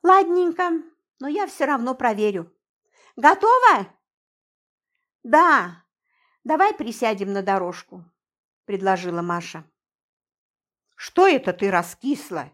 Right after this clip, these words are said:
Все будет нормально, пошли. Обувь надевай без каблуков". "Почему это?" удивилась она.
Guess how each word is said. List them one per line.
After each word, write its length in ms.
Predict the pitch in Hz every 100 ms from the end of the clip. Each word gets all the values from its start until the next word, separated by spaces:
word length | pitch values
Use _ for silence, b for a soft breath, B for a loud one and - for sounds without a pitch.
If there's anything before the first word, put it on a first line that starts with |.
| _ _ _ _ _ _
Все 240 | - 466
будет 280 | 440 427 -
нормально, 720 | 403 359 262 254 254 247 233 - _
пошли. 680 | 247 320 - 247 233 226 _ _ _ _ _ _ _
Обувь 400 | 285 302 392 392
надевай 420 | 269 220 226 247
без 200 | 233 233
каблуков". 720 | 262 226 254 208 185 - - _ _ _ _ _ _ _ _ _ _
"Почему 520 | 269 - 359 359 349
это?" 420 | 285 - 180 170 _ _ _ _ _ _ _ _
удивилась 600 | 220 208 190 165 165 -
она. 380 | 185 170 160